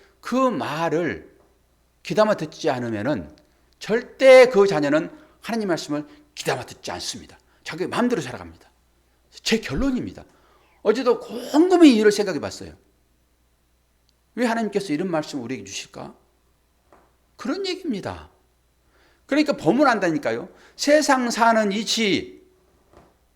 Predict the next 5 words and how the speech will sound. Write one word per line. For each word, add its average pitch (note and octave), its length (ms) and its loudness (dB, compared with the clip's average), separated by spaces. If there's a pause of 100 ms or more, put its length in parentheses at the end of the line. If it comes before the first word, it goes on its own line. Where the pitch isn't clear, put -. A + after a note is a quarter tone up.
(680)
보면은, C4 840 6 (300)
그가 C4+ 240 6
어떻게 C#4+ 400 4
사는가 A3 500 2
보면은 E3 680 4